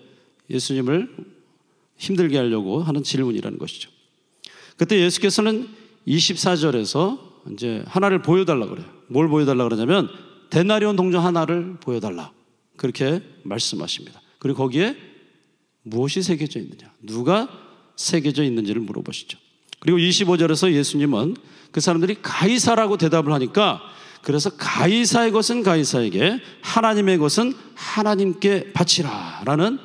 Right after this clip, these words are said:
그런 대답을 해주십니다. 아주 명답이죠. 마땅히 지켜야 할 권리라는 것입니다. 하나님의 백성으로서의 권리, 또 이 땅을 사랑하는 시민으로서의 권리를 둘 다 얘기하면서 예수님은,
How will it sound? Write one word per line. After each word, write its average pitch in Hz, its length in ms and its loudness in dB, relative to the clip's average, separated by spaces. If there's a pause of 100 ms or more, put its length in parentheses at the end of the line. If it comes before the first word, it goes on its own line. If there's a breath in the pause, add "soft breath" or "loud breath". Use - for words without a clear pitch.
(380)
그런 147 320 0
대답을 120 360 -2
해주십니다. - 440 -8 (640)
아주 107 200 -8
명답이죠. 143 640 -2 (1900 loud breath)
마땅히 226 360 2
지켜야 196 420 2
할 151 280 0 (280)
권리라는 147 500 2
것입니다. - 500 -8 (240)
하나님의 139 580 0
백성으로서의 160 840 0
권리, - 360 -10 (720)
또 156 100 4
이 165 100 2
땅을 190 240 4
사랑하는 202 560 2 (720)
시민으로서의 185 920 2
권리를 135 920 0
둘 127 180 -2
다 131 160 2
얘기하면서 104 760 -2
예수님은, 120 580 0